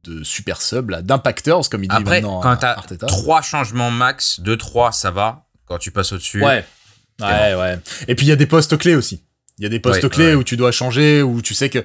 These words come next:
Speaker 1: bah voilà, je pense qu'au milieu, euh, t'as un Vieira qui est au cœur du jeu, euh, qui foire son match ou qui arrive pas à se montrer. Vieira, euh, John d'ailleurs disait tout à l'heure, je suis assez d'accord, il...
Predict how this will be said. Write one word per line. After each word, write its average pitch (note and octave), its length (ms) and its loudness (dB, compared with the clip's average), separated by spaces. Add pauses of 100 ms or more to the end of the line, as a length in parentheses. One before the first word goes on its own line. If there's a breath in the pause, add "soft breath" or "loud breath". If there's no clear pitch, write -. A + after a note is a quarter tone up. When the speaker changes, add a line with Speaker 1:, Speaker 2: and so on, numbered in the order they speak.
(340 loud breath)
Speaker 1:
bah A2+ 80 2
voilà, C#3+ 360 4
je - 100 -4
pense C3 160 -2
qu'au C3 80 -2
milieu, C3+ 580 6
euh, A#2 240 2
t'as A#2 200 0
un A#2 80 2
Vieira B2+ 440 2
qui - 240 -2
est G#2+ 140 2
au G#2+ 100 -2
cœur A#2 240 0
du A#2 140 -2
jeu, B2 300 4 (100)
euh, G#2 40 0
qui - 160 -8
foire - 220 -2
son A2+ 120 -2
match B2+ 320 0
ou - 40 -16
qui G#2+ 220 -6
arrive G2 220 -4
pas B2+ 100 2
à A2+ 60 0
se B2 100 -6
montrer. C3 320 -2 (380 loud breath)
Vieira, C3 400 4
euh, A2+ 200 2
John A#2+ 200 -2
d'ailleurs A2 240 0
disait G2+ 280 -8
tout G#2+ 120 -8
à - 20 -2
l'heure, A2+ 300 0
je F#2 60 -12
suis - 120 -12
assez F#2+ 160 -10
d'accord, A2+ 300 -4
il... F#2 180 -8